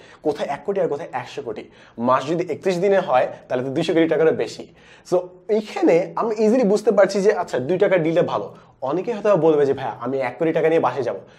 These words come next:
কারণ কালকে তো আর গ্যারান্টি নেই, কালকে যদি না দেন তাহলে কি করব? তো এই হচ্ছে আমাদের ডিলেমা, যে আমরা অনেকেই জানি যে আমরা যদি লেগে থাকি, ধৈর্য ধরি, আমরা অনেক কিছু করতে পারবো, অনেক কিছু লাইফে পেতে পারবো। কিন্তু সমস্যা হচ্ছে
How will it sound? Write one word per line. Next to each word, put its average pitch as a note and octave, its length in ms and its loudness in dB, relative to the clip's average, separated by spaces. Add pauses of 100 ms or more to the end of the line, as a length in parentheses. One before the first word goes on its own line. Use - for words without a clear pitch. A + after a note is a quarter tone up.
(120)
কারণ C3 140 -6
কালকে C#3+ 300 2
তো G3+ 140 2
আর F#3+ 60 6
গ্যারান্টি E3 440 6
নেই, D#3 220 2
কালকে C#3+ 280 0
যদি E3 100 2
না D3 180 4
দেন D3+ 120 2
তাহলে D3+ 160 0
কি D#3 100 -2
করব? D3+ 360 2 (420)
তো A#3+ 120 -6 (180)
এই D4+ 260 0
হচ্ছে - 540 -4 (120)
আমাদের D#3 460 0
ডিলেমা, D3 360 0 (320)
যে - 80 -6
আমরা G3 180 0
অনেকেই A#3+ 380 4
জানি C#3 260 0
যে - 80 -6
আমরা E3+ 260 2
যদি A3+ 200 2
লেগে D3+ 300 4
থাকি, F3 280 -6 (260)
ধৈর্য D3+ 280 2
ধরি, E3+ 320 0 (240)
আমরা G#3+ 180 -2
অনেক B3+ 120 6
কিছু C4 140 0
করতে G#3+ 240 6
পারবো, D3+ 200 6
অনেক A3 200 6
কিছু A#3+ 180 0
লাইফে F3+ 260 2
পেতে F3+ 180 6
পারবো। C#3+ 300 2 (400)
কিন্তু C#4+ 160 0
সমস্যা A#3+ 280 -2
হচ্ছে D#3+ 360 -2